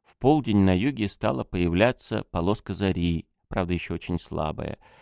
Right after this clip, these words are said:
Температура упала до минус сорока девяти градусов. Ветер четыре-пять метров в секунду. Такой погоды мы ещё не видали.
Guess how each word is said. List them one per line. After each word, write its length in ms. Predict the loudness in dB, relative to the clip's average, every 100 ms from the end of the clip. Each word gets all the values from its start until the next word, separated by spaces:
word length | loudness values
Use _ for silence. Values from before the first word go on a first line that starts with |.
| _ 0
Температура 580 | 0 4 2 2 0
упала 420 | -2 0 0 0 0
до 160 | 0
минус 380 | 2 2 0 -6
сорока 440 | -6 -6 -6 -6
девяти 440 | -4 -2 -2 -6 -12
градусов. 640 | -8 -6 -8 -10 -18 -20 -20 _ _ _ _
Ветер 420 | -2 0 0 -4 -8
четыре-пять 840 | -10 -6 -2 -2 -2 0 0 -2
метров 440 | -4 -2 -4 -10 -10
в 60 |
секунду. 600 | -12 -12 -8 -8 -8 -12 _ _
Такой 260 | -8 -4 -6
погоды 420 | -4 -2 0 0
мы 140 | -2
ещё 180 | -4 -6
не 120 | -6
видали. 420 | -4 -4 -6 -8